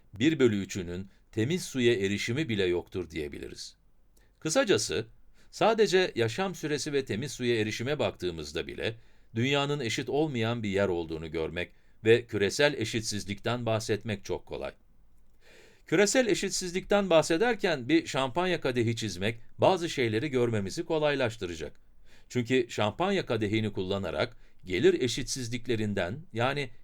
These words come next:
insanların varlıkları arasındaki eşitsizlikten bahsedebiliriz. Şampanya kadehinin dünya üzerindeki varlık dağılımını temsil ettiğini düşünün.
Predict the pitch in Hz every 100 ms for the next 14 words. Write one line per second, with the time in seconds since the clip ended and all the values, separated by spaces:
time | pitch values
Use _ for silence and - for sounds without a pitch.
0 | - 123 143 - 185 170 151 156 120 101
1 | 104 107 113 160 151 135 139 127 117 120
2 | 117 131 - 113 101 101 113 113 98 87
3 | 92 87 78 71 67 64 - - - -
4 | - - - - - - - 127 127 233
5 | 240 196 147 131 123 131 123 95 113 202
6 | 185 151 143 139 - 127 101 95 175 -
7 | 120 117 120 131 165 151 147 - 165 151
8 | - 143 123 92 90 76